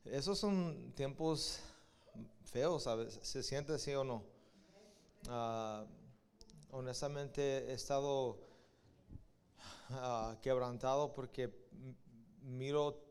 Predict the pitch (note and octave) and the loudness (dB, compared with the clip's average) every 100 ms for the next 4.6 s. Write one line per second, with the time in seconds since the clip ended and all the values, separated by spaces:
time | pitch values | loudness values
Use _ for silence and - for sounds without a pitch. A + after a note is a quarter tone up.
0 | - - C3 C3+ D3+ D3 B2 B2+ B2 A#2+ | -20 -10 -6 0 2 2 0 0 0 -2
1 | C3+ A#2+ B2+ A#2+ A2+ F#2+ - - - - | -4 -4 -4 -4 -6 -8 -12 -14 -16 -10
2 | B2 A#2 B2+ C#3 C#3+ - - - _ _ | -10 -6 -6 -6 -8 -12 -20 -20 _ _
3 | - A#2 A#2 A#2+ B2 B2+ A#2 B2 B2 B2 | -10 -6 -4 -2 0 -2 -2 -2 -2 -4
4 | B2+ B2 B2+ B2+ B2+ | -4 -2 0 0 -2